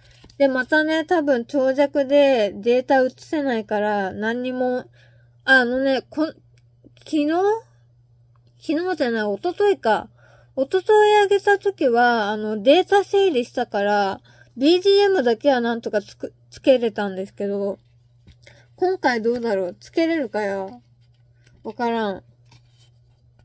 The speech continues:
そう、今日二十三日。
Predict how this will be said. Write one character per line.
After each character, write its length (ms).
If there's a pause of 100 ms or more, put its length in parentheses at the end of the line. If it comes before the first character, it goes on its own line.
(800)
そ 180
う、 100
今 180
日 40
二 160
十 180
三 300
日。 340